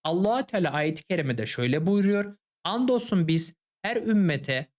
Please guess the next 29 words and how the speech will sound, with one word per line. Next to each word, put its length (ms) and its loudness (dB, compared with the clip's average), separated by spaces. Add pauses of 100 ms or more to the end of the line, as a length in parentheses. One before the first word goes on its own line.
(100)
Allah'a 480 0
kulluk 380 -2
edin, 380 -2
tağuttan 540 -2
kaçın 300 -2
diye 180 -2
peygamber 520 -2
gönderdik." 640 -6
buyuruyor. 420 0 (320)
Kur'an-ı 300 0
Kerim'de 300 0
ismi 280 0
geçen 240 -2
yirmi 320 -2
beş 200 -4
peygamber 480 -2
vardır 420 0 (260)
ama 240 2
rivayetlere 580 0
göre 340 -2
birçok 400 -2
peygamber 500 -2
gönderilmiştir 720 0
dedik. 320 -2 (320)
Kaç 200 -4
tane 260 -2
peygamber 540 2
gönderilmişse 840 0
gönderilsin, 760 0